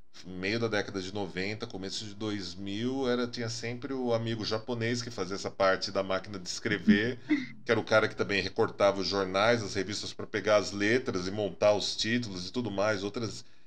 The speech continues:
Speaker 1: ele desenhava. Eu era o cara que fazia as ilustrações, as histórias em quadrinhos, os fanzines, e era uma experiência, era uma experiência sensacional, porque hoje em dia a galera mais nova que tá assistindo o Acesso Rede Vamp,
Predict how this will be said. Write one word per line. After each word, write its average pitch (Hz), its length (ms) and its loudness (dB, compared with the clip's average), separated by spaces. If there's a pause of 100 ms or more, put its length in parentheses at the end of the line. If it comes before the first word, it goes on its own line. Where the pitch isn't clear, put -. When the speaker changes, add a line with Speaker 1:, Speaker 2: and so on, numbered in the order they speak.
Speaker 1:
ele 117 140 -2
desenhava. 107 680 2
Eu 110 120 2
era 127 120 2
o 127 40 -2
cara 123 240 2
que 127 100 -12
fazia 127 300 -2
as 120 100 -2
ilustrações, 135 960 -2
as 135 100 -2
histórias 127 400 -2
em 101 80 -6
quadrinhos, 123 680 0
os 87 140 -2
fanzines, 101 840 -4
e 113 280 -6 (460)
era - 100 -2
uma 240 120 -4
experiência, 180 580 -2
era 196 80 -4
uma 202 60 -6
experiência 185 420 -6
sensacional, 190 880 0
porque 135 200 -4
hoje 185 160 -2
em 185 40 -6
dia 226 320 -4 (320)
a 123 60 -2
galera 131 340 6
mais 147 260 2
nova 127 380 4
que - 60 -8
tá 107 100 -2
assistindo 107 300 -6
o 101 40 0
Acesso 107 300 -2
Rede 120 160 -2
Vamp, 165 320 -6